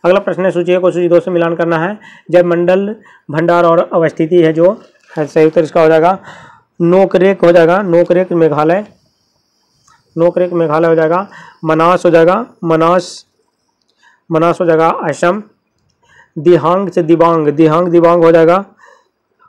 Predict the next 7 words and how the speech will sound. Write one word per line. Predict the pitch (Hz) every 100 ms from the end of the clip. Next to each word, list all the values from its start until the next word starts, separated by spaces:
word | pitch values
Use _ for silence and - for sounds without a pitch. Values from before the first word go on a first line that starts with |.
| -
अरुणाचल | 165 165 160 185
प्रदेश। | 175 165 185 180 - _ _ _ _ _ _ _ _ _ _ _ _ _
अगस्त | 175 175 185 185
मलाई | 175 170 180
हो | 170
जाएगा | 165 160 190 180
केरल। | - 151 143